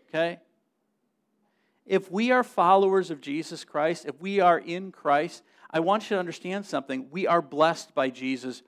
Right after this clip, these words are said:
period. He's not, he's not withholding blessings from you so that you do enough. You do this, I'll give you a little bit more blessing. You do this, I'll give you a little more blessing. He doesn't train us the way we train our dogs.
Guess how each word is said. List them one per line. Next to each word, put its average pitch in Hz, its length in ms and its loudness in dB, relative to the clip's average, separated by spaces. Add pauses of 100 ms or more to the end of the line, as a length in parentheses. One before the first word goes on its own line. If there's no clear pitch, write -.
(160)
period. 139 400 -4 (1080)
He's 202 200 -2
not, 240 240 4 (160)
he's 202 160 -4
not 247 160 6
withholding 220 680 4
blessings 180 580 2
from 147 320 0
you 120 300 -10 (540)
so - 160 -4
that 170 200 0
you 196 120 -8
do 185 320 0
enough. 165 380 2 (280)
You 160 120 -4
do 196 140 -2
this, 214 160 4
I'll 147 100 -2
give 165 160 -6
you 170 60 -2
a 175 40 -4
little 185 140 0
bit 175 60 -6
more 190 100 -6
blessing. 190 360 -2
You 147 100 -8
do 185 100 -2
this, 202 240 0
I'll 180 120 -2
give 226 160 -6
you 226 40 -2
a 226 40 0
little 226 80 2
more 214 100 -4
blessing. 208 460 -4 (1600)
He 196 100 -4
doesn't 233 240 2
train 214 300 -4
us 196 120 -4
the 180 80 -8
way 175 100 2
we 165 100 -2
train 165 260 -8
our 143 100 -2
dogs. 135 480 -4